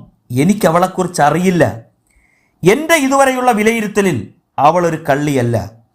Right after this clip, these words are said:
നിന്നെ ലക്ഷ്യമാക്കിയാണ് അവൾ വന്നതെങ്കിൽ നിന്നിൽ നിന്ന് എന്തിനവൾ അകലം പാലിക്കണം? ആ കുട്ടി മാത്രമാണ് പപ്പ എന്ന് പറഞ്ഞ് നിന്റെ പിന്നാലെ നടക്കുന്നത്. നിനക്കൊരു ഉപദ്രവം വരാതെ മാറി നിൽക്കാനാ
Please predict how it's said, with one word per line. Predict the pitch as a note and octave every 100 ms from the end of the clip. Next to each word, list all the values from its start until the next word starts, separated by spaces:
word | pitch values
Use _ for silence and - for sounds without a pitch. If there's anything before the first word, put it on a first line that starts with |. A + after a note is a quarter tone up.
| _ _ _ -
നിന്നെ | D3 A#3 D4+
ലക്ഷ്യമാക്കിയാണ് | D4+ C#4+ - C#4 C4 C4 C4 B3
അവൾ | A#3 A#3 G#3
വന്നതെങ്കിൽ | G#3+ G#3 G#3 B3+ - _ _ _ -
നിന്നിൽ | C#3+ F#3+ A3+ C4
നിന്ന് | B3 A#3+ A3 A2+ - _ D3 E3+
എന്തിനവൾ | A#3 B3+ G#3+ F#3+ D3+
അകലം | C3+ G3 G3+
പാലിക്കണം? | F3 E3 D#3+ C3+ G#2 - _ _ _ _ _ _ _ -
ആ | - D4+ -
കുട്ടി | C4 - E4+
മാത്രമാണ് | D4 C#4+ C#4 C4+ C4 C4 C4 _ _
പപ്പ | F#3+ G3 - D4
എന്ന് | C#4+ C#4
പറഞ്ഞ് | A#3+ A#3+ A#3
നിന്റെ | G#3 A3 C4+
പിന്നാലെ | B3 A#3+ A#3
നടക്കുന്നത്. | G#3+ G3 G3+ F3 B2 - _ _ _ _ _ -
നിനക്കൊരു | A#2+ D3+ E3 G3 G3+
ഉപദ്രവം | G3 F#3 A3 A3
വരാതെ | G#3 G#3 G#3 F#3+
മാറി | F3+ G3+ A#3+
നിൽക്കാനാ | A#3 A3 G#3+ G3+